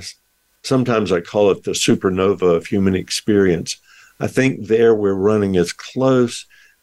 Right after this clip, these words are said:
to the core of the meaning of life that we get in that point where grief and suffering meet compassion, attentiveness. This is why I like to say the field of suffering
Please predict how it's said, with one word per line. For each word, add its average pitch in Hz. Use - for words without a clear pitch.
to -
the 87
core 107
of 95
the 92
meaning 101
of 80
life 87
that 90
we 95
get 85
in 104
that 101
point 120
where 95
grief 120
and 113
suffering 95
meet 98
compassion, 95
attentiveness. 98
This 131
is 151
why 107
I 113
like 101
to 101
say 98
the 85
field 110
of 87
suffering 110